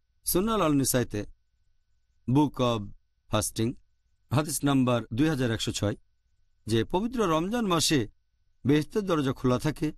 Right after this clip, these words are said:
দোজখের দরজা বন্ধ থাকে, আর শয়তান থাকে শেকলে বাঁধা। এই কথাটা আবারও আছে সহিহ বুখারীতে, খণ্ড নাম্বার দুই, Book of Fasting, হাদিস নাম্বার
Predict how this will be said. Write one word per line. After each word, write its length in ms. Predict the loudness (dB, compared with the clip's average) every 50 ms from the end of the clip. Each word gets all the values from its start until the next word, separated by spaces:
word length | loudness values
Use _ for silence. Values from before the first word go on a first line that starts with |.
| -10 _ 0
দোজখের 360 | 0 0 2 0 -2 -2 -2
দরজা 260 | -2 -2 -2 -2 -2
বন্ধ 300 | 0 0 2 2 2 0
থাকে, 280 | 0 -2 -4 -4 -6 -4 -4
আর 100 | -4 -4
শয়তান 320 | -2 -4 -4 -2 -2 -2
থাকে 180 | -2 -2 -4 -4
শেকলে 300 | -6 -6 -6 -6 -4 -4
বাঁধা। 340 | -6 -8 -8 -8 -8 -10 -10 _ _ _ _ _ _ _ _ _ _ _ _ _ _ _ _ _ _ _ _ _ _ _ _ _ _ -2
এই 120 | -2 0 2
কথাটা 280 | 0 0 0 -2 0
আবারও 320 | 0 0 2 2 2 2 2
আছে 360 | 0 0 0 -2 -2 -2 -4 -8 _ _ _ _ _ -4
সহিহ 260 | 0 2 2 2 2
বুখারীতে, 540 | 0 0 0 2 0 0 0 -2 -4 -6 -6 -10 -16 _ _ _ _ _ _ _ _ _ _ _ _ _ _ _ _ _ _ _ _ _ _ _ _ _ _
খণ্ড 240 | -2 -2 0 0 -2
নাম্বার 480 | -2 0 0 2 2 2 2 2 0 -2 -4 -10 _ _ _ _ _ _ _ _ _ _ _ _ _ _ _ _ _ _ _ _ _ _ 0
দুই, 300 | 2 2 4 2 0 -2 -8 -16 _ _ _ _ _ _ _ _ _ _ _ _ _ _ _ _ _ _ _ _ _ _ _ _ 0
Book 160 | 0 2 2
of 120 | 0 -2 -2
Fasting, 460 | 0 -2 -2 0 0 -2 -2 -2 -4 -10 _ _ _ _ _ _ _ _ _ _ _ _ _ _ _ _ _ -2
হাদিস 380 | -2 -2 -2 -4 -8 -4 -2
নাম্বার 400 | 0 2 2 2 2 2 0 0